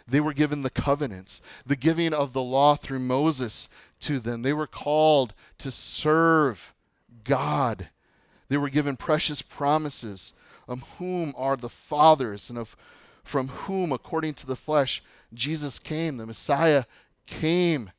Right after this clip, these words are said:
Yeshua, who is over all, the eternally blessed God. Amen. Yet with all these advantages and special blessings as a people, they still didn't acknowledge Jesus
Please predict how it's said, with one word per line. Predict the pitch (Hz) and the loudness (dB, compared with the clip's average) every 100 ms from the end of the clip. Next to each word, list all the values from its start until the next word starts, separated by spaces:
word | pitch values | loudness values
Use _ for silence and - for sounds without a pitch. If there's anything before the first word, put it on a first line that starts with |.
| _ | _
Yeshua, | 127 - - - 185 185 156 117 _ _ _ _ _ | -6 -4 -4 -6 -2 4 4 2 _ _ _ _ _
who | - 208 185 139 113 _ | -4 2 2 2 -6 _
is | 139 - - | -6 -4 0
over | 175 170 170 | 2 4 2
all, | 165 151 160 156 | 2 4 6 4
the | 127 131 | 2 -4
eternally | - 160 156 160 151 | -4 -8 -4 -4 -4
blessed | 117 123 135 135 - 117 | -6 -2 0 0 -8 -2
God. | 127 139 135 117 110 _ - _ _ | 4 6 6 4 -2 _ -20 _ _
Amen. | 139 135 127 123 139 135 104 95 _ _ - - | 0 0 0 0 2 0 -2 -10 _ _ -20 -20
Yet | 120 151 160 | 2 4 4
with | 139 - | 0 -4
all | 135 151 | -4 -2
these | 180 156 | -2 -2
advantages | 135 107 95 113 127 151 151 151 196 220 220 - | -4 -4 -4 -2 2 0 0 -2 6 6 6 2
and | 262 262 - - - _ _ _ - 131 | 8 6 6 -14 -20 _ _ _ -6 -2
special | - 151 156 180 | 4 4 4 0
blessings | 156 135 139 - 175 196 185 | -4 0 2 2 -2 -4 -6
as | 156 143 147 | 2 2 4
a | 147 | -2
people, | - 156 165 190 190 | -8 -8 -8 -8 -6
they | 135 | -4
still | - - 160 | -2 -2 -6
didn't | 170 160 156 | -6 -6 -4
acknowledge | 135 120 123 135 120 - | -6 -4 -2 -2 -6 -12
Jesus | - 123 127 135 - | -10 -8 -6 -4 -4